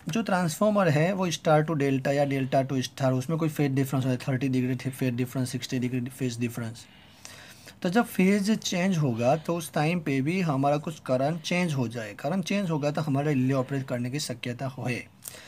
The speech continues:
तो उस कंडीशन में हम क्या कर सकते हैं इस ड्रॉबैक्स को दूर करने के लिए? उस कंडीशन में हम एक चीज़ कर सकते हैं, जैसे ट्रांसफार्मर का ये कनेक्शन है,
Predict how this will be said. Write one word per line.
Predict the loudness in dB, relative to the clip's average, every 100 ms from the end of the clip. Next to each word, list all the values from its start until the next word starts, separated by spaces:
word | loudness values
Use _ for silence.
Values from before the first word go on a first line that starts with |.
| -20 -20 -4
तो | 2
उस | 2 4
कंडीशन | 2 2 0 2 2
में | 2 0 -2
हम | 0 0
क्या | 2 -2
कर | 0 -2
सकते | -2 -4 -4
हैं |
इस | -2
ड्रॉबैक्स | -2 -2 -4
को | -2 -4
दूर | -4 -6
करने | -8 -10 -10
के | -10
लिए? | -10 -12 -16 -20 -20 -20 -18 -6 -4
उस | 2
कंडीशन | 6 6 6 6 6
में | 4 2
हम | 2 0
एक | 0
चीज़ | 2 2 2
कर | 0 0
सकते | -2 -4 -2
हैं, | 0 -2 -4 -12 -14 -20 -20 -20 -20 -20 -20 -20 -20 -20 -20 -20 -20 -18 -2
जैसे | 2 2 2 0 -2 -10 -20 -20 -20 -20 -20 _ -20 -20 -20 -20 -18 -18 -20 -20 -20 -10 0
ट्रांसफार्मर | 2 2 2 2 4
का | 2
ये | 0 2
कनेक्शन | 2 0 0 -2 0
है, | -2